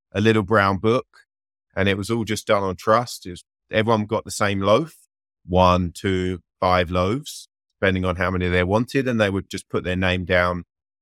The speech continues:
uh, for the following week. Um, and it just grew from there. The first week we did thirty loaves,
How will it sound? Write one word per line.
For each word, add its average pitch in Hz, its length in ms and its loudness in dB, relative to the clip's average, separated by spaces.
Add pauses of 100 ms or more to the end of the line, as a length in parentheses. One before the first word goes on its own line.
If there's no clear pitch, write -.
(220)
uh, 87 200 0
for - 140 -6
the 95 100 -4
following 90 420 0
week. 117 420 0 (720)
Um, 95 380 2
and 113 140 0
it 120 80 0
just 117 200 -6
grew 131 200 0
from 113 180 -2
there. 120 200 4
The 92 180 -6 (100)
first 107 300 4
week 107 160 0
we 92 120 -2
did 95 200 -2 (320)
thirty 104 360 4
loaves, 101 560 0